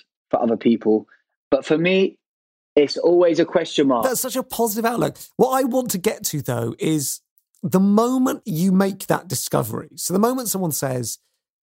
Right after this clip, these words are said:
Speaker 2: "It's back to front," and you, that light bulb goes off above your head, you're like,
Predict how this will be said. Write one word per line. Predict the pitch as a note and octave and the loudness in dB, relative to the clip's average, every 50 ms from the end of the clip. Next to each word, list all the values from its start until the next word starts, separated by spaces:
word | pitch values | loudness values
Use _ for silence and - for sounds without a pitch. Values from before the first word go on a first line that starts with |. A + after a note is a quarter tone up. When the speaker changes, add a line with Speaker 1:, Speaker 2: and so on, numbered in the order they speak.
| _ - | _ -6
Speaker 2:
"It's | C#3 B2+ - | -6 -4 -2
back | - D#3 - - - | -2 -4 -4 -4 -8
to | - B2+ | -12 -10
front," | - - - - - - _ _ _ _ - | -10 -10 -10 -10 -10 -14 _ _ _ _ -6
and | D3+ D#3 D#3+ E3 D#3 D#3 - _ _ - | -4 -2 0 0 -2 -4 -6 _ _ -8
you, | E3 C#3+ D#3+ | -6 -6 -4
that | D#3 E3+ F3 F3+ | 0 0 0 0
light | E3+ F3 F#3+ G#3 G#3+ G3+ C#3+ | 2 0 0 0 -2 -2 -4
bulb | D#3+ D3 C#3+ B2+ | -4 -4 -2 -4
goes | A2 C#3+ C3+ B2+ B2+ | -4 -4 -4 -2 -2
off | C#3+ C3+ - | -4 -4 -4
above | B2 B2 C3+ A#2 B2+ | -4 -4 -4 -2 -2
your | C3 | -4
head, | A2+ B2+ B2+ A2 | -4 -6 -6 -6
you're | A#2 B2 | -6 -8
like, | B2 - | -8 -10